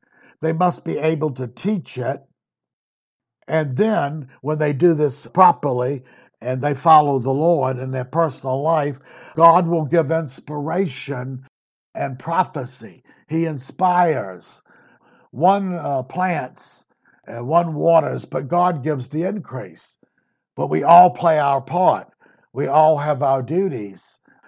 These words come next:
to God, and Christ is in all, and he helps all the Christians to fulfill their ministries. So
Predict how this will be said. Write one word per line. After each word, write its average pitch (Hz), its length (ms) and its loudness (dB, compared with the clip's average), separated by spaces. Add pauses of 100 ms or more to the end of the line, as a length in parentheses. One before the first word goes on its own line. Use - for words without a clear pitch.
(140)
to 147 100 -8
God, 127 540 0 (520)
and 131 340 -2
Christ 160 440 0
is 151 200 -8
in 160 220 -2
all, 131 600 -2 (400)
and 131 240 -6
he 143 120 -6
helps 175 440 -2
all 135 320 0
the 131 140 -10
Christians 139 760 -6 (420)
to 165 100 0
fulfill 135 460 -2
their 135 200 -4
ministries. 147 840 -8 (360)
So 131 600 -2